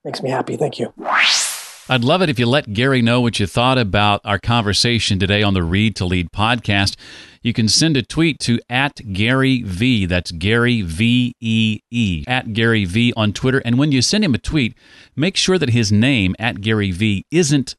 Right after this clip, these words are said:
Speaker 2: the first thing in the tweet. This is something that, that Gary has been, uh, uh, trying to correct about Twitter here recently, because when you start a tweet with someone else's Twitter handle, only people who follow both you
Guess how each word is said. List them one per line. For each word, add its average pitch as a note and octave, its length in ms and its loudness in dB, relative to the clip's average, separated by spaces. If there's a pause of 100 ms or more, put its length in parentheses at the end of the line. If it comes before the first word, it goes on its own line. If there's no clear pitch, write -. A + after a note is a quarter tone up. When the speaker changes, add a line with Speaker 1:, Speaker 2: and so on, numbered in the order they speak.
Speaker 2:
the A#2 160 -2
first - 400 -2
thing F#2+ 380 2
in A2 140 0
the F2+ 80 0
tweet. G2 320 -4
This - 180 -4
is - 80 0
something G#2+ 300 0
that, F2+ 120 0 (400)
that G2 220 -6
Gary A2 340 2
has F#2 220 -2
been, F#2+ 280 0
uh, F#2 180 0 (120)
uh, E2+ 240 -10 (340)
trying C#3 340 0
to G2+ 100 -4
correct G#2+ 560 -2
about F#2+ 400 -2
Twitter F#2+ 340 0
here F#2 160 2
recently, F2 440 -2
because F#2 360 -2 (380)
when A#2 160 2
you A2+ 100 4
start D#3+ 400 2
a C#3 60 -2
tweet - 360 -4
with F#2+ 120 -4
someone A#2+ 320 0
else's G2+ 360 0
Twitter A2 300 0
handle, G#2+ 460 0 (260)
only C#3 480 2
people D#3 340 -2
who A#2+ 140 4
follow B2+ 400 0
both A2+ 440 0
you A#2 280 2